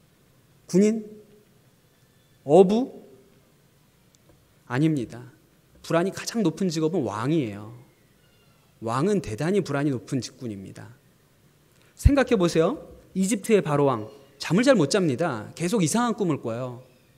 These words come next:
계속 악몽에 시달리죠. 그리고 그 꿈이 뭘 의미하는지 몰라서 고통스러워해요. 똑같은 사람,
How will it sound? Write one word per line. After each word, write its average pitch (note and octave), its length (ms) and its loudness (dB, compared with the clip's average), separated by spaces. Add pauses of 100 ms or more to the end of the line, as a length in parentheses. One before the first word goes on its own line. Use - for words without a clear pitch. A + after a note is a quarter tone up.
(320)
계속 G3 260 -4
악몽에 F#3 420 4
시달리죠. C#3+ 640 -4 (420)
그리고 G#3 240 0
그 F#3 220 -2
꿈이 C4+ 340 0
뭘 F3 300 4
의미하는지 F#3+ 480 2
몰라서 E3+ 260 -2
고통스러워해요. A#2+ 800 -8 (840)
똑같은 D4 400 4
사람, A3+ 400 2